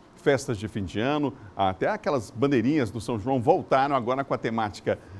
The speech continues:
do Natal. E que bom, porque as pessoas voltaram a reocupar essa área importante aqui da nossa cidade. O Museu do Reggae fica nesse complexo, tem sido visitado aí, ah, por muita gente, são mais de cem mil pessoas em um ano e tá completando exatamente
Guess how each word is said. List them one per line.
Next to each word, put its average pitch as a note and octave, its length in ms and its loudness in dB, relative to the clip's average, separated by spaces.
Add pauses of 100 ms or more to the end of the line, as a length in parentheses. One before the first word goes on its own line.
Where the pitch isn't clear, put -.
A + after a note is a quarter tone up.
(160)
do B2 440 2
Natal. D3 560 2 (240)
E - 60 -4
que F3 120 -2
bom, C3+ 180 2
porque C#3+ 120 -2
as C#3+ 100 0
pessoas C3 340 -4
voltaram C3+ 380 2
a - 20 -2
reocupar B2+ 500 0
essa A2 220 -4
área A2+ 100 -2
importante A2+ 580 -4
aqui G#2 280 -4 (360)
da A2 200 2
nossa F#2+ 340 -4
cidade. G2+ 600 2
O F#2+ 40 -6
Museu F#2+ 260 -4
do G#2+ 60 -4
Reggae G#2+ 200 -2
fica C#3+ 320 -2
nesse G#2+ 200 -4
complexo, C3 580 -2 (300)
tem B2 100 -2
sido A2+ 240 -6
visitado G2+ 520 -2
aí, G2 200 -2 (320)
ah, F#2+ 240 -2
por F#2+ 140 -6
muita D3 260 0
gente, C3 200 -2
são B2+ 80 -4
mais C3 200 -2
de C3 80 -12
cem G#3+ 220 -6
mil E3 140 -2
pessoas C3+ 460 -4
em A3 40 -2
um G3 100 -6
ano F#3 120 -4
e - 20 -10
tá - 100 -2
completando F#3+ 540 -4
exatamente D3+ 720 -4